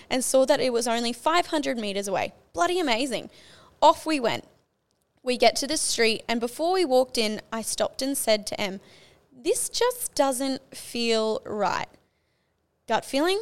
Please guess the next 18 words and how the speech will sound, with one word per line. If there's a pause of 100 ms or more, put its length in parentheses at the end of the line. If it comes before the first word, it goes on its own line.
(140)
was
definitely
not
good.
Oh,
Queens,
you
always
<laughs>
go
with
your
gut
feeling.
We
should
know
this.